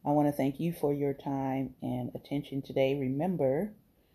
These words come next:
light is the most daring opposition to darkness, so continue to go out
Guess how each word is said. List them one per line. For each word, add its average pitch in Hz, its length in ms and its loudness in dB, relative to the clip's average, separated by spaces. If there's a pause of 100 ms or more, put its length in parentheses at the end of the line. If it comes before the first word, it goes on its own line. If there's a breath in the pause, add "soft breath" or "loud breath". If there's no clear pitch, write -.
(200 soft breath)
light 151 340 6
is 165 240 2
the 139 80 -2
most 143 260 0
daring 143 280 2
opposition 139 500 -4
to - 100 -8
darkness, 139 720 -2
so 127 120 -2
continue 143 500 -4
to - 100 -16
go 120 260 -4
out - 320 -4